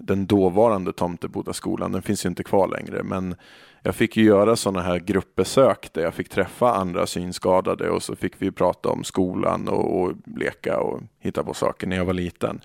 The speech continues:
Och då spelade jag mycket Showdown, för då hade de ett sånt bord där. Och sen köpte, eh, jag, eller min pappa köpte ett Showdown-bord, eh, som står hemma i,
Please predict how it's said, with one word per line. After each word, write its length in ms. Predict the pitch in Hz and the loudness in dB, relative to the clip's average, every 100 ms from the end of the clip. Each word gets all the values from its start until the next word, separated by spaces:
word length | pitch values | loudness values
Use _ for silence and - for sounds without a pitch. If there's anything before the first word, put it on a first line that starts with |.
| - | -20
Och 360 | - - - 98 | -20 -20 -2 4
då 160 | 113 104 | 4 4
spelade 420 | - 69 82 87 | 0 -2 0 -2
jag 80 | 87 | -4
mycket 240 | - - | -6 -8
Showdown, 480 | - - - - - | -6 -6 -4 -6 -8
för 80 | - | -2
då 80 | 95 | 0
hade 260 | 90 87 98 | 2 2 0
de 160 | 90 | 0
ett 80 | 87 | -2
sånt 260 | 87 87 110 | -4 -4 0
bord 280 | 104 90 | 0 0
där. 220 | - - - - - | -2 -4 -6 -16 -20
Och 220 | - - | -18 -6
sen 180 | - 107 | 0 2
köpte, 680 | - 120 - - _ 127 107 95 | 4 2 0 -14 _ 4 6 4
eh, 60 | 92 - - 71 - - - - _ _ _ _ - | 0 -4 -10 -8 -8 -10 -14 -18 _ _ _ _ -14
jag, 400 | 101 95 90 92 | -2 2 4 4
eller 140 | 95 95 | 2 -2
min 280 | 98 98 101 | -4 -4 -2
pappa 380 | 107 95 - 113 | 0 0 0 2
köpte 420 | 92 - - 85 | 0 -2 -2 -2
ett 120 | - | -2
Showdown-bord, 800 | - 76 - 76 85 73 - - _ _ _ - - _ _ | -2 0 0 -4 -4 -4 -6 -10 _ _ _ -20 -20 _ _
eh, 240 | 95 92 | 2 2
som 240 | 87 95 90 | 2 0 0
står 340 | - 107 92 | 4 6 6
hemma 460 | 95 87 87 95 80 | 2 -2 -2 -2 -2
i, 400 | 82 87 82 | -4 -6 -8